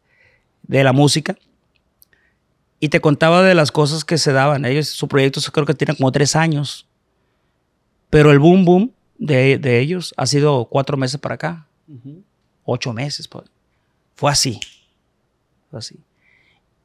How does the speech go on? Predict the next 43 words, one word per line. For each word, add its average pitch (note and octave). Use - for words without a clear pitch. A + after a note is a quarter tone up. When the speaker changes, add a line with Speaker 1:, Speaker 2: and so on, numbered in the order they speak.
Speaker 1:
¿Y D#3+
ha E3
sido G#3
positivo? G3+
Yo D#3
pienso D#3
que A#2
sí. D3
Porque C#3
yo D3+
jamás F3+
hubiera E3+
imaginado D3+
ver E3
a E3
un E3
artista D#3+
en B2+
una D3
sesión C#3+
de D3
Visa C#3
Rap C3
del C#3
regional. A2+
Speaker 2:
Del -
regional. A#2+
Speaker 1:
Y B2
si C#3+
me C#3
pones F#3+
a D#3+
otro, G#3
yo D3+
digo D#3
que D3+
no C3+
hay C#3+
ni, C#3
ningún C#3+
otro C#3+
que A#2
pueda -